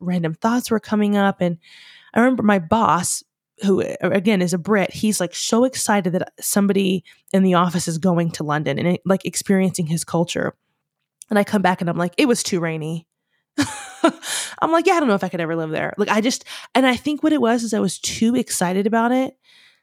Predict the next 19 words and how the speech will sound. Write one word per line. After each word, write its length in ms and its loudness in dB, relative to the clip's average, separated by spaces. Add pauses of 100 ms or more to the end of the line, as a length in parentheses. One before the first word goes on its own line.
(200)
to 180 4
let 380 2
anybody 500 2
shit 320 -2
on 180 -4
it. 180 -14 (1000)
Like, 260 0
I 280 2
didn't 360 0
want 280 0
to 60 -6
hear 300 -2
even 300 2
anybody's 500 0
good 200 0
experiences 680 -2
with, 140 -10
with 280 -4
London. 360 -4